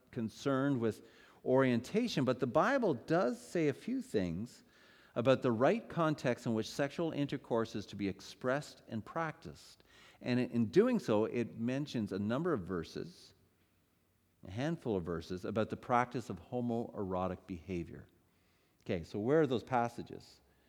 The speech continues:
Some of you may be familiar, Genesis eighteen and nineteen, that's the story of what? Yeah, Sodom and Gomorrah, right?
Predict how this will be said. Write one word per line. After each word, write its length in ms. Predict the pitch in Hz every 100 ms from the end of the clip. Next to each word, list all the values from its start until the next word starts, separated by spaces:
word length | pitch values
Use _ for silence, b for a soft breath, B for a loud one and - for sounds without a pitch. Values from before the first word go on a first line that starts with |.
| b b b b b b b _ - -
Some 120 | 127 117
of 40 |
you 80 | 110
may 140 | 110
be 140 | 107 107
familiar, 440 | 123 117 139 175
Genesis 640 | 143 - 135 135 - 113 -
eighteen 540 | 131 135 131 147 151 165
and 160 | 107
nineteen, 480 | 113 131 135 180 165
that's 240 | 127 123
the 80 | 131
story 420 | - - 139 135
of 60 | 117
what? 200 | - - - - _ _ _ _ _ _ _ _ _ _ _ _ _ _ _ _ _ _ _ _ _ _ _ _ _ -
Yeah, 140 | 131
Sodom 400 | - 131 135 131
and 100 | 120
Gomorrah, 400 | 107 98 82 78 - -
right? 260 | 107 143